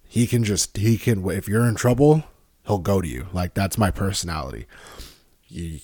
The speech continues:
you don't, you might not hear from him for a fucking, for, like, three minutes, four minutes, five minutes. You don't know if he's looking at you,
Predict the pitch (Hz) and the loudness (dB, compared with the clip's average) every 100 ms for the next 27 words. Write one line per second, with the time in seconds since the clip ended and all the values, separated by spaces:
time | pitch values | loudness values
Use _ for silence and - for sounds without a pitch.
0 | - 87 95 127 143 101 107 120 143 156 | -14 -6 0 2 2 0 0 4 6 8
1 | 156 135 156 160 147 139 139 123 120 110 | 8 8 8 8 8 8 8 6 4 4
2 | - 123 - 107 95 87 - 104 135 151 | 4 0 0 -2 -2 -4 -2 4 6 8
3 | 147 127 - - - - - _ - 104 | 8 8 4 -2 -6 -20 -20 _ 2 8
4 | 127 127 139 120 - 110 110 113 113 131 | 8 10 8 6 4 4 6 6 6 8
5 | 117 - - - - - _ _ _ _ | 6 4 -2 -4 -20 -20 _ _ _ _
6 | _ 85 85 120 120 131 135 117 107 101 | _ -4 2 2 6 8 10 10 6 0
7 | 98 104 135 113 101 92 92 95 | 0 2 2 2 0 0 0 -2